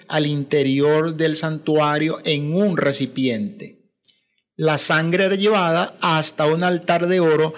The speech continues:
y una cortina que separaba el lugar santo del santísimo. El sacerdote mojaba su dedo en la sangre que había en el recipiente,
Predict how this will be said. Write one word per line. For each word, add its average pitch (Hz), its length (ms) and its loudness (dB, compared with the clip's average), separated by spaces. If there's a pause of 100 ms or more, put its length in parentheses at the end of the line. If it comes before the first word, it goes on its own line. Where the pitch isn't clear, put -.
(240)
y 175 80 0
una 196 240 2
cortina 160 760 0
que 143 120 -2
separaba 156 840 -2
el 147 180 0
lugar 139 500 -2
santo 240 720 0 (240)
del 151 220 0
santísimo. 123 1000 -6 (720)
El 202 200 2
sacerdote 190 680 0
mojaba 135 400 -2
su 185 200 -2
dedo 139 580 -2
en 131 180 -4
la 127 120 -6
sangre 143 560 -2
que - 160 -4
había 127 280 -2
en 143 80 -2
el 151 80 -2
recipiente, 175 880 -4